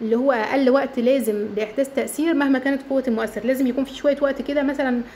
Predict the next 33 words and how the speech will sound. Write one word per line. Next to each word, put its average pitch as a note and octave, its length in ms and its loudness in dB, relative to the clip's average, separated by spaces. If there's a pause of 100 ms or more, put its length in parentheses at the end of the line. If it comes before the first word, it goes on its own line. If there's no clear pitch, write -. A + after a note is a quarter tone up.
(200)
خمسة C4+ 240 2
ملي C#4 160 2
سكند، C#4+ 320 0
يعني C#4 180 2
اي D4+ 140 0
حاجه D4 220 0
يعني، D4+ 240 2 (1500)
ده C4 240 4 (100)
اقل C#4+ 320 2
وقت D4 300 2
لازم D#4+ 360 2
عشان C4 260 -2
يحصل C4+ 300 -2
response G#3+ 420 -4
مهما C4+ 220 2
كانت C#4 220 0
بقى C4 140 0
قوه C4+ 240 0
المؤثر، A#3+ 380 0
لازم B3+ 280 2
ناخد C4 220 -2
الوقت B3 260 -2
ده A#3 100 0
الاول. G3+ 340 -2 (540)
بعد B3+ 180 2
كده B3 180 -2
خدنا B3+ 240 -2
المينيمال A#3+ 420 2
strength B3 340 -2
اللي A3 160 0
هي B3+ 80 4
الريو A#3+ 260 0
بيز، D#4+ 280 0